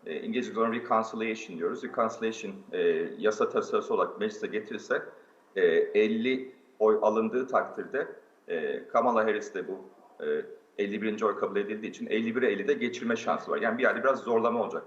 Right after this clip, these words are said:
bu tabii. Bütün de-, e, bütün demokratların hepsinin, e, altına imza atması lazım.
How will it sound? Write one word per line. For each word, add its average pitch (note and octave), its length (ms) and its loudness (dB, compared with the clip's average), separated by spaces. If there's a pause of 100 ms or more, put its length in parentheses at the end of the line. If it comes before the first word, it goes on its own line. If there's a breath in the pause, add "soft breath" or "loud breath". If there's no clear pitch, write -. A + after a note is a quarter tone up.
bu - 40 -20
tabii. - 280 -8 (540)
Bütün A2+ 260 -4
de-, - 200 0
e, F#2 140 -4
bütün G#2 380 -8 (240)
demokratların F#2 640 0
hepsinin, G#2 380 -8 (520)
e, D2 360 -4 (140)
altına G2 320 2
imza G2+ 220 2
atması A2 340 -2
lazım. A#2+ 320 -2